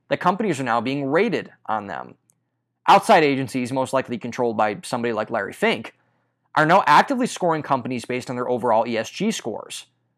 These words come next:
What exactly defines E S G scores are uncertain. No one can pinpoint an exact answer, it seems. Like a lot of common buzzwords you hear now,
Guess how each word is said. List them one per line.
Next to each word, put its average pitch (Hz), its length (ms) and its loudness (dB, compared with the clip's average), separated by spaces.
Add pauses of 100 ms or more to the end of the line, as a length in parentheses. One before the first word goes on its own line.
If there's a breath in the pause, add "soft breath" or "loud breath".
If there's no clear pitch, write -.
(280)
What 165 120 6
exactly 156 320 4
defines 208 480 0
E 120 80 -2
S 107 100 -6
G 117 140 -6
scores 104 420 -6
are 117 160 -6
uncertain. 120 580 -2 (440)
No 160 140 2
one 202 100 4
can 151 160 -2
pinpoint 120 320 -6
an 110 60 -10
exact 117 320 -6
answer, 190 320 -6
it - 80 -16
seems. - 460 -18 (640)
Like 151 160 4
a 151 40 2
lot 202 180 8
of 233 100 2
common 117 300 -2
buzzwords 110 380 -6
you 104 60 -12
hear 110 180 -8
now, 80 380 -8